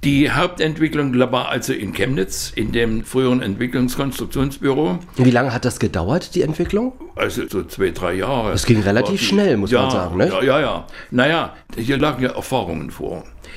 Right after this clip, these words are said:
Speaker 1: Es war ja, äh, nicht ganz neu, ne? Neu war ja der luftgekühlte Motor, aber im Kleinwagenbau hatte ja der sächsische Raum hier schon Erfahrungen.
Speaker 2: Ja.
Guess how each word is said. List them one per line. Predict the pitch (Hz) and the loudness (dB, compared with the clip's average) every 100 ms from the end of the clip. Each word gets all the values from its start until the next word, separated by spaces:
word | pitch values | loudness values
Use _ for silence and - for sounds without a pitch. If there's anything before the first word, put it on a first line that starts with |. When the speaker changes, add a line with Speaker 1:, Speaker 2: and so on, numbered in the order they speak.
| - - - - - | -16 -14 -14 -14 -4
Speaker 1:
Es | 117 - | -2 2
war | 127 147 | 2 2
ja, | 147 135 131 | 2 0 -2
äh, | 127 117 | -2 2
nicht | 120 123 - | 2 2 0
ganz | 107 113 92 | -2 -2 -2
neu, | 104 110 110 92 69 73 - | 2 4 4 0 -2 -10 -14
ne? | 71 73 113 139 - | -10 -4 -2 -2 -2
Neu | 107 131 139 | 2 2 2
war | 120 113 | 2 0
ja | 113 | 0
der | 98 | 0
luftgekühlte | 95 113 - - 82 98 90 | 0 -2 -4 -8 -2 0 2
Motor, | 90 123 139 143 - - - - - - | 2 0 0 -2 -4 -10 -12 -12 -14 -6
aber | - 107 107 135 | 0 0 0 -2
im | 104 | -2
Kleinwagenbau | 95 113 131 120 123 107 117 107 117 107 | 0 0 0 0 0 -2 -4 0 2 0
hatte | - 113 123 | -2 0 0
ja | 107 110 120 - - - - - | 2 0 -2 -4 -14 -16 -14 -2
der | 87 85 | 0 0
sächsische | - - - - - 90 | -2 -4 -4 -4 -2 -2
Raum | 82 90 101 92 | 0 0 0 0
hier | 98 | -2
schon | 87 - 107 87 | -2 0 2 2
Erfahrungen. | - - - 73 73 67 - - | -2 -8 -6 -6 -4 -8 -6 -4
Speaker 2:
Ja. | 87 85 | -4 -4